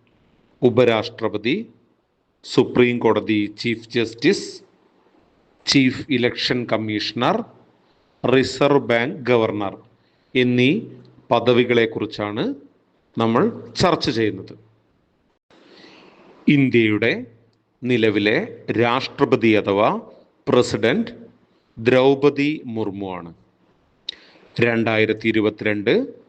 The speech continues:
ജൂലൈ ഇരുപത്തി അഞ്ച് മുതൽ ഈ പദവിയിൽ ദ്രൗപദി മുർമു ആണ് ഉള്ളത്. ഇന്ത്യയുടെ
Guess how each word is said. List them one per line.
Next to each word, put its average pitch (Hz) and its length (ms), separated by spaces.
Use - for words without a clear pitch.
ജൂലൈ 113 400
ഇരുപത്തി 131 520
അഞ്ച് 120 320
മുതൽ 107 220
ഈ - 20
പദവിയിൽ 113 480
ദ്രൗപദി 117 520
മുർമു 104 300
ആണ് 131 160
ഉള്ളത്. 120 300
ഇന്ത്യയുടെ 120 480